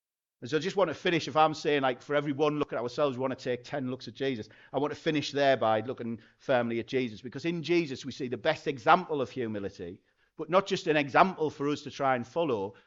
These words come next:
We see somebody who actually died so that we can be forgiven for our lack of humility. Somebody who died so that we can be filled with the Holy Spirit to become more humble.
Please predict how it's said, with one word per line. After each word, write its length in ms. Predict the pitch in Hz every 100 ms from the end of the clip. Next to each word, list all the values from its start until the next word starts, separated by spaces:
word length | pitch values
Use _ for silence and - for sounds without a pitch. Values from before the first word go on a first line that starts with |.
| -
We 120 | 143
see 180 | - 165
somebody 300 | 151 156 143
who 80 | 147
actually 260 | 143 139
died 500 | 127 131 156 180 139
so 240 | 131 156 143
that 140 | 139
we 200 | 135 170
can 180 | 156 147
be 100 | 139
forgiven 540 | 131 147 123 170 151 135
for 160 | 135
our 160 | 131 135
lack 260 | 165 175
of 120 | 190 151
humility. 600 | 156 135 120 110 95 85 - _
Somebody 320 | - 170 165 160
who 80 |
died 360 | 135 160 165 156
so 120 | -
that 100 | 139
we 220 | 127 156
can 120 | 156 143
be 120 | 139
filled 400 | - 156 147 127
with 80 | 127
the 80 |
Holy 200 | 135 131
Spirit 440 | 123 - 170 127 - - -
to 180 | 165 143
become 520 | 123 135 - 190 202
more 300 | 190 160 131
humble. 480 | 131 120 104 87